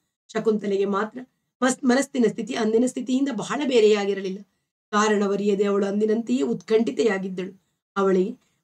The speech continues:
ಮರಳಿ ಈ ಆಶ್ರಮಕ್ಕೆ ಬರಬೇಕಾದರೆ ಪತಿಯೊಡನೆ ಬರಬೇಕು, ಬಂದ ಮೇಲೆ ತಿರುಗಿ ಹಸ್ತನಾವತಿಗೆ ಹೋಗಬಾರದು ಎನ್ನಿಸಿತು.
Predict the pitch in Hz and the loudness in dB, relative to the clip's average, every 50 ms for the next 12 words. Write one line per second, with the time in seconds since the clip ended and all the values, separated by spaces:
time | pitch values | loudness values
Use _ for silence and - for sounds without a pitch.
0 | _ 240 240 247 254 277 285 302 330 330 277 247 240 247 208 208 - - 220 220 | _ 2 4 4 6 4 4 4 2 2 2 0 0 0 -2 -6 -6 -6 -6 -6
1 | 226 214 220 262 202 190 175 185 180 190 196 190 196 196 196 196 214 - - _ | -6 -6 -4 -4 -4 -2 -4 -2 -4 -4 -6 -6 -8 -8 -8 -8 -10 -12 -16 _
2 | _ _ _ _ _ 226 220 220 240 233 220 220 240 285 277 226 220 202 196 185 | _ _ _ _ _ -2 0 2 6 6 6 6 6 4 2 0 -2 0 0 0
3 | 185 180 - - _ _ _ _ _ _ _ - 208 214 208 202 196 202 190 196 | -2 -2 -4 -10 _ _ _ _ _ _ _ -2 0 2 2 2 4 4 4 2
4 | 214 240 - - _ _ _ _ - 311 320 311 330 302 262 226 - - 233 233 | 2 0 -4 -10 _ _ _ _ 4 4 6 6 6 6 4 2 2 0 2 2
5 | 226 240 247 254 320 277 285 240 214 226 220 208 202 196 202 202 196 190 190 240 | 2 2 0 -2 -4 -6 -2 2 4 4 6 4 2 0 0 -2 -2 -2 -2 -2
6 | 247 233 208 208 180 - - _ _ | -2 -2 -2 -2 -4 -8 -14 _ _